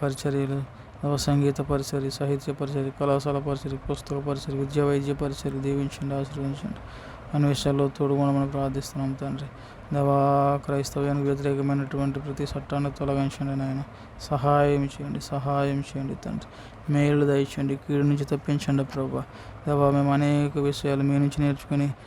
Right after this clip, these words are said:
అనేక మందికి నేర్పి ప్రభా, మీ కొరకు సంపాదించే వారు ఉండడానికి కృప దయచేయండి, కృప దయచేయండి, కృప దయచేయండి, సహాయం చేయమని.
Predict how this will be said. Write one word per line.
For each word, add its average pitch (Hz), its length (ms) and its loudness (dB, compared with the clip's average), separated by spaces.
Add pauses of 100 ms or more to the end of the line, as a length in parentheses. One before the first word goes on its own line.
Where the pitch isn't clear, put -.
(280)
అనేక 147 340 4
మందికి 151 300 4
నేర్పి 147 500 2
ప్రభా, 135 460 0 (380)
మీ 143 160 4
కొరకు 143 220 4
సంపాదించే 143 580 2
వారు 139 140 2
ఉండడానికి 135 360 0
కృప 135 160 -4
దయచేయండి, 131 540 -2 (460)
కృప 143 200 2
దయచేయండి, 135 680 2
కృప 139 180 -2
దయచేయండి, 135 560 0
సహాయం 135 540 0 (120)
చేయమని. 131 320 -2